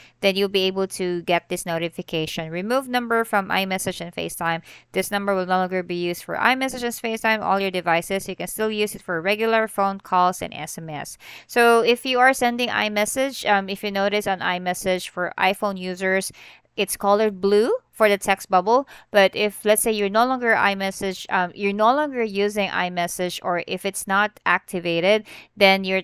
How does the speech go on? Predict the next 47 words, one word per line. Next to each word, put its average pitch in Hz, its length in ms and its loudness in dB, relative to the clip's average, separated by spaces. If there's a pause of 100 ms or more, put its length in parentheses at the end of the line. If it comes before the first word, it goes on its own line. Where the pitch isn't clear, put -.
(120)
uh, 175 300 4
text - 340 -2
bubble 175 300 -2
will 170 80 -4
just 170 260 -10
be 175 80 -8
green, 165 400 -6
so 170 160 -6
that, 170 200 0 (100)
you 175 100 -10
know, 160 300 -2
identifies 170 880 0 (240)
that 185 180 -4
you're 180 160 -4
no 180 160 0
longer 165 260 -4
using 160 340 -8
iMessage. - 760 -10 (340)
So 185 720 -2
you 202 140 -8
could 220 160 2
also 233 240 2
go 220 220 4
to 240 120 -6
support 208 480 0
at 202 140 -2
apple - 320 -2
dot 233 240 -4
com, 214 300 0 (160)
where 202 240 8
it 196 160 -2
would 202 180 -6
give 208 180 0
you 208 140 -2
a 208 60 -2
step-by-step 196 1080 0
instruction 190 640 -4
on 196 60 -10
how 220 260 6
to 254 160 -8
set 226 220 2
up 214 180 2
or 269 220 0
remove 247 500 -2
your 202 160 -4
phone 170 320 -6
number, 165 380 -2